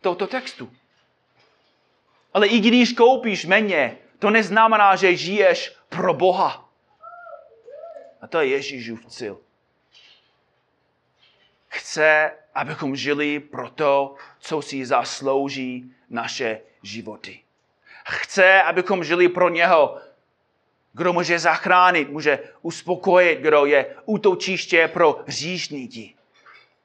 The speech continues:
Chce, abychom sloužili skutečnému Pánu. To je přesně, co říká ve verši dvacet jedna. Neboť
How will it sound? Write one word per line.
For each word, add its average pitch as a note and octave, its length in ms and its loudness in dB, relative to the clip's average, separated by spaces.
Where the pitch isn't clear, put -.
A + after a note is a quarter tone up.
Chce, - 580 -2
abychom C#3+ 360 -2
sloužili C3 480 -2
skutečnému B2 640 -10
Pánu. A2 500 -6
To C#3 100 -14
je C3 60 -10
přesně, D#3 400 -8
co D3 240 0
říká E3 440 2
ve D3 100 -6
verši D3 260 -4
dvacet D3+ 400 -6
jedna. E3 220 -4
Neboť D3+ 380 2